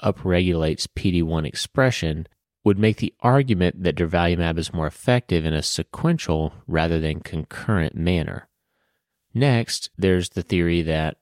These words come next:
this study includes all comers, not just those who respond to initial chemoradiation, which may mean poor actors in both arms are diluting any potential discrepancy. And finally,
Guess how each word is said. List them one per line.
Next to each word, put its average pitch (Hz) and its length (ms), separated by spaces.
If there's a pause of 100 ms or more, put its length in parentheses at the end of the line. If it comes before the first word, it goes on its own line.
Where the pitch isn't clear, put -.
(140)
this 98 240
study 95 480
includes 85 640
all 76 180
comers, - 720
not 87 300
just - 260
those 80 280
who 80 100
respond 80 420
to 85 80
initial 76 300
chemoradiation, 85 1000 (280)
which - 200
may 123 240
mean 101 380
poor 107 340
actors 85 540
in 78 100
both 80 280
arms 87 560
are 85 120
diluting 85 800
any 85 220
potential - 580
discrepancy. - 960 (360)
And 110 160
finally, 113 520